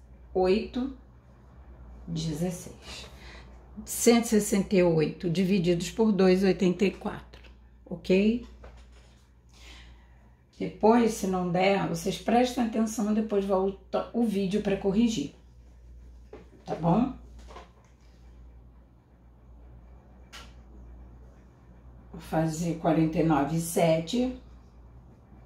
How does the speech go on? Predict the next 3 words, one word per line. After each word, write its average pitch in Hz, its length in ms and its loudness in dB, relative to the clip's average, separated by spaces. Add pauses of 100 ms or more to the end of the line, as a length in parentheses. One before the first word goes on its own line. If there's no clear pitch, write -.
(1600)
Qual 170 300 4
o 185 60 2
número 202 640 4